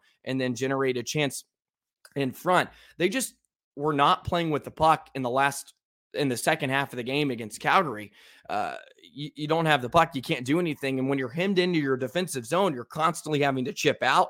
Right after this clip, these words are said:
and work in a change. You can't play offense. Uh, and that's not the way the Stars wanna play. I-, it's all based on possession and flying in off the rush, using team speed, and then going to work from there.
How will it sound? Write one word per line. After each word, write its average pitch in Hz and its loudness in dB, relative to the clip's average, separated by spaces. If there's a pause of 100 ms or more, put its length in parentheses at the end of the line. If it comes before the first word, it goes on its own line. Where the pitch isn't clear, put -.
and 139 -4
work 160 0
in 143 -2
a 110 -8
change. 160 -2 (160)
You 113 -16
can't - -6
play 131 2
offense. 127 0 (360)
Uh, 123 2
and 135 -2
that's 156 0
not 156 0
the 151 -4
way 147 2
the 135 0
Stars 139 0
wanna 120 -4
play. 127 2 (360)
I-, 87 -8
it's 113 -6
all 139 4
based 139 -2
on 123 -4
possession 175 0 (340)
and 123 -2 (320)
flying 175 2
in 156 -2
off 135 -2
the 139 -4
rush, 156 2
using 127 -4
team 135 -4
speed, 165 -6 (220)
and 143 -8
then 131 -8
going 147 2
to 131 0
work 139 0
from 113 -8
there. 127 0